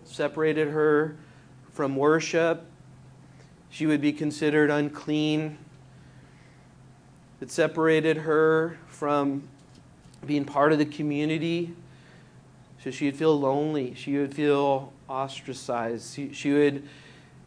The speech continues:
feel branded and marked, like, "That's the one, you know, stay away from her." So all of those things, and for a long time. So some of you are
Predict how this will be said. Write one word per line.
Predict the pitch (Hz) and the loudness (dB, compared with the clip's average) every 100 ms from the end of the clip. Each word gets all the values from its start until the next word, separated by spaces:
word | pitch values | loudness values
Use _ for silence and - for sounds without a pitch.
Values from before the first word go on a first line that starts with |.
| - | -20
feel | - 165 165 160 151 147 147 - - | -6 2 6 8 6 4 0 -8 -18
branded | 131 151 160 160 160 139 123 120 | -6 -2 0 0 0 -2 -2 -4
and | 123 139 | -6 -4
marked, | 147 143 123 - | 0 0 -2 -6
like, | 127 123 131 | -8 -8 -6
"That's | 135 139 139 - | -4 -4 -6 -6
the | 147 | -4
one, | 143 156 143 131 131 127 - | 0 0 0 -2 -6 -10 -10
you | |
know, | 127 127 | -8 -8
stay | - 139 | -4 0
away | 139 143 143 143 139 - - - - - - - | 2 4 4 2 -4 -12 -20 -20 -20 -20 -20 -16
from | - 139 135 | -8 -8 -4
her." | 151 147 123 113 | 0 0 0 -4
So | - 143 135 135 | -6 -2 0 0
all | 135 160 185 185 | 2 6 6 6
of | 175 143 | 2 0
those | 139 135 | -4 -4
things, | 135 139 | -6 -4
and | 165 160 | -4 -2
for | 208 | -2
a | 196 | 0
long | 151 165 196 | -2 -2 -4
time. | 180 180 170 131 87 - - - - - - - - - - - - - - - 139 | -6 -6 -6 -8 -12 -20 -20 -20 -20 -20 -20 -20 -20 -20 -20 -20 -20 -20 -20 -16 -8
So | 135 | -8
some | 131 156 170 | -6 -6 -4
of | 180 | -4
you | 185 190 185 180 143 - - | -2 0 0 -2 -6 -14 -14
are | 139 139 139 139 | -8 -4 -4 -4